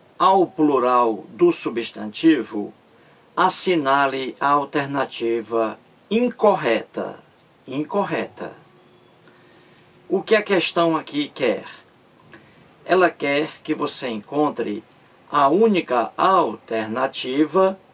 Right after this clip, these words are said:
em que o plural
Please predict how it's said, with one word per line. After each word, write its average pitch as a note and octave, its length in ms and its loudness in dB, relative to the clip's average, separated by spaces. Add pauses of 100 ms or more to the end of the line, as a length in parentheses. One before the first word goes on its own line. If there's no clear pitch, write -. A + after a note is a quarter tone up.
(600)
em F3 200 0
que D#3 480 4 (240)
o A#3 200 4
plural C#3+ 840 4